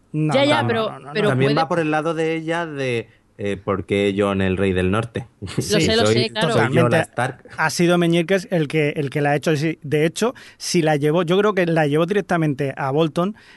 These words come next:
Speaker 1: en el caso que, que ella dice para venderla, para lo que tú quieras, yo creo que lo hacía ella con toda la intención para que acabara,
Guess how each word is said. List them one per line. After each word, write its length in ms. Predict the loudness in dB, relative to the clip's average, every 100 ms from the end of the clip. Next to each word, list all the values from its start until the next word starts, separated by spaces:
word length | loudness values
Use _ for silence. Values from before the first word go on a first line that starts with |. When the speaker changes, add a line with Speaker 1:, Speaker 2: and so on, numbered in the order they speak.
| -10
Speaker 1:
en 100 | -4
el 100 | -4
caso 200 | -4 -2
que, 240 | 0 -2 -2
que 100 | 0
ella 140 | 2
dice 260 | 0 0 -2
para 300 | 0 0 0
venderla, 840 | 0 0 2 2 2 0 2 0
para 180 | 0 0
lo 80 | 0
que 120 | -2
tú 140 | -2 -2
quieras, 360 | -2 -2 -4
yo 220 | -8 -2 0
creo 200 | 2 2
que 120 | 2
lo 80 | 2
hacía 280 | 0 0
ella 120 | 2 2
con 120 | 0
toda 140 | 0
la 80 | 0
intención 400 | -2 -6 -4 -2
para 220 | 0 -2
que 260 | -2 -4 -4
acabara, 600 | -4 -6 -4 0 0